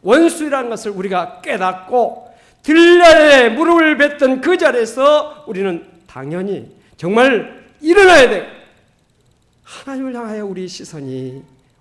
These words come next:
옮겨져야 될 줄로 믿습니다. 여러분, 교회의 힘이 어디 있습니까?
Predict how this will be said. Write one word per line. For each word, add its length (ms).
옮겨져야 500
될 160
줄로 360
믿습니다. 460
여러분, 500
교회의 360
힘이 220
어디 280
있습니까? 840